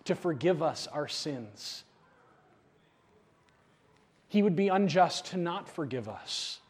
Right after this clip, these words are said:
And that's our plea for those who are living in darkness, that they would but confess. And God can work that. He worked it in us.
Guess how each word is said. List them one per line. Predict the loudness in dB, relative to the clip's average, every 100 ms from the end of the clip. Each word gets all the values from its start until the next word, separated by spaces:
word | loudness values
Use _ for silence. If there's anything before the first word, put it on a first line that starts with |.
| _ _ _ _ _ _ _ _ _ _ _ _ _ _ _ _ _ _ _ _ _ _ _ _ 2
And | 4
that's | 6 6
our | 6
plea | 6 6 6 4
for | 2 6
those | 8 8
who | 6
are | 6
living | 6 6 4
in | 2
darkness, | 6 8 8 2 -8 -2 -2 -2 -6 _ _ _ _ _ _ _
that | -2 6
they | 6 8
would | 6 6
but | 4 4
confess. | -4 -6 -2 4 4 4 -2 0
And | 0 8
God | 10 10
can | 6 0 10
work | 12 12 8
that. | 4 4 2 -8 4
He | 6
worked | 12 12 12
it | 6
in | 6 4 4
us. | 6 6 4 -2 -4